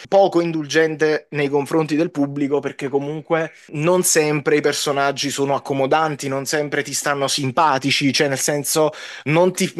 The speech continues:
non ti prendono sempre sul ridere, e il fatto che parlano romano ti rende ancora più, ehm, cioè riesce a dargli secondo me una sfumatura molto caratteristica che lo rende insomma per me abbastanza unico nel nostro panorama cinematografico,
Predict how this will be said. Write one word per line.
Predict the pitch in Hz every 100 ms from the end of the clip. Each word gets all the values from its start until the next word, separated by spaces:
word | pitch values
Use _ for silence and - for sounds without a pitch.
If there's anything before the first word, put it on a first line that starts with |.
| 156
non | 165
ti | 160 175
prendono | 170 170 165 160
sempre | 165 156 156 147
sul | 156
ridere, | 165 151 127 123 123
e | 151 147
il | 123
fatto | - 196 165
che | 147
parlano | - 147 143 135
romano | 143 180 104 113 110 -
ti | 139
rende | 135 131 131
ancora | 120 151 135
più, | - 135 135 - - - _ -
ehm, | 139 131 131 123 123 123 123
cioè | 123 127
riesce | 135 135 -
a | 147
dargli | 147 135 139
secondo | 127 143 160
me | 143
una | 143 131
sfumatura | - 131 131 151
molto | 131 143 135
caratteristica | 117 120 - 147 120 - 127 143
che | 131
lo | 127
rende | 143 131 131 135
insomma | 131 - 127 127 - _
per | - 131
me | 143 165
abbastanza | 139 131 - 143 143 139
unico | 151 151 135 131 113 - - - -
nel | 131
nostro | 139 131 - 131
panorama | 139 135 139 135 123
cinematografico, | 139 139 131 135 135 113 120 120 127 -